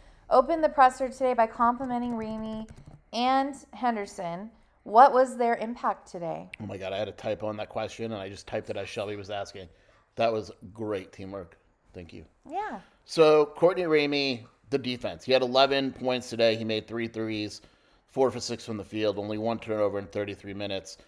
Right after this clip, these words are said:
Speaker 2: He had an amazing week. Like,
Speaker 1: He did.
Speaker 2: defensively, you know,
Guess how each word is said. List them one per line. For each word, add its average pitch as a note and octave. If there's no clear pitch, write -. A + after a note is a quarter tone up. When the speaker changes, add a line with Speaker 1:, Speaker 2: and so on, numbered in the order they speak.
Speaker 2:
He D3+
had A#2
an G#2+
amazing G#2
week. -
Like, G#3
Speaker 1:
He G3+
did. G3+
Speaker 2:
defensively, C3+
you B2
know, A2+